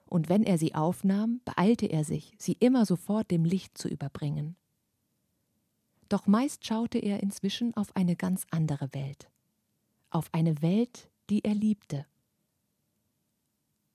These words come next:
Irgendwann einmal fiel ihm auf, dass er gar keine Kamera mehr bediente.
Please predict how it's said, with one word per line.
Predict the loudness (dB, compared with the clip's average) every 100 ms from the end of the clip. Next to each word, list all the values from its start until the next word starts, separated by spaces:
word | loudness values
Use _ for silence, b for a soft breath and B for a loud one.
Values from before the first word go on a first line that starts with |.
| _ _ 2
Irgendwann | 4 4 2 2 2
einmal | 2 2 2 0
fiel | 0 -2 0
ihm | -2 -2
auf, | -2 -2 -4 -8 -4
dass | -2
er | -2 -2
gar | -4
keine | -4 -4 -4
Kamera | -4 -4 -2 -2 -2
mehr | -2
bediente. | -4 -4 0 -2 -2 -10